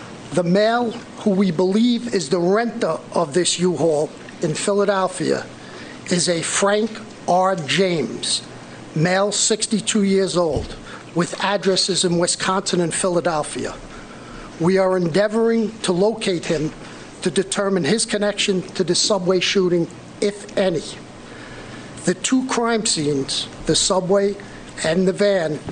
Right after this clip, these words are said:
are very active and are still being processed.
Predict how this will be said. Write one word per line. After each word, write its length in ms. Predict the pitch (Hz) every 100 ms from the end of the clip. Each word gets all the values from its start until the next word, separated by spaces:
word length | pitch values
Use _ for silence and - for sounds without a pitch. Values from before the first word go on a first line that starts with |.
| - - - -
are 180 | 160 160
very 360 | 151 196 208 208
active 440 | 190 190 185 175
and 160 | - 170
are 120 | 156
still 320 | - - 180
being 280 | 160 190 170
processed. 720 | - 180 156 - - - -